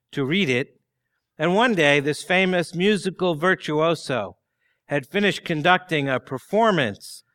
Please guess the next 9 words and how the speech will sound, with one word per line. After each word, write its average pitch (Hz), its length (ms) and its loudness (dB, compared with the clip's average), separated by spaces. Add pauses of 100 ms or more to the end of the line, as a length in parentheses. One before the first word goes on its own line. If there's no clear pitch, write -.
(360)
of 135 280 -2
Beethoven's 156 800 0
Ninth 151 360 0 (340)
Symphony. 120 720 -6 (800)
It 135 40 -12
was 135 200 -2
a 147 60 0
brilliant 147 720 0 (240)
performance. 127 1040 -8